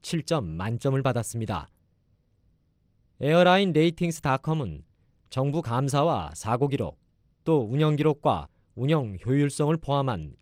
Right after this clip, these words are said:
기준 일곱 가지로 고려항공의 점수를 매겼습니다. 평가 회사 측은 고려항공이 유럽연합 지역에서 운항이 금지된 점,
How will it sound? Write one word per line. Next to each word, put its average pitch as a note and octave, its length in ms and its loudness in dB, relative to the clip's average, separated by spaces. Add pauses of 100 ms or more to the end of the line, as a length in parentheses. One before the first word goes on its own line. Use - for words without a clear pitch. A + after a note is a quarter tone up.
(120)
기준 B2+ 380 -4
일곱 B2 360 -2
가지로 A#2 400 -2 (560)
고려항공의 D3 680 2
점수를 A2 500 -4
매겼습니다. A2+ 680 -4 (960)
평가 E3+ 280 2
회사 F3 220 6
측은 D3+ 400 -2 (420)
고려항공이 D3+ 800 4 (300)
유럽연합 D3 640 2
지역에서 C#3+ 680 0 (160)
운항이 C#3 440 0
금지된 C3 520 -2
점, G2+ 260 -4